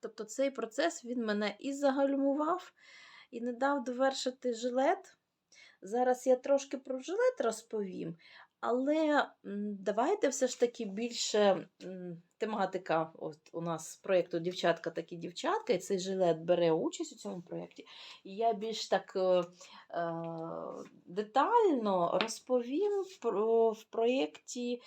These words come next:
е, в звіті, е, м, про проєкт «Дівчатка такі дівчатка». Так, зараз,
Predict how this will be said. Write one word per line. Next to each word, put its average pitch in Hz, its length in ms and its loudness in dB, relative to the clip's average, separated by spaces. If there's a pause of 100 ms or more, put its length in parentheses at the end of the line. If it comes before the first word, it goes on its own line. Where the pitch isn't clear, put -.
(220)
е, 214 60 4 (120)
в 208 140 0
звіті, 254 500 4
е, 240 100 12 (140)
м, 196 680 4 (160)
про 208 160 -2
проєкт 214 360 2
«Дівчатка 214 500 0
такі 208 280 -8
дівчатка». 180 480 -2
Так, 170 240 0
зараз, 202 440 2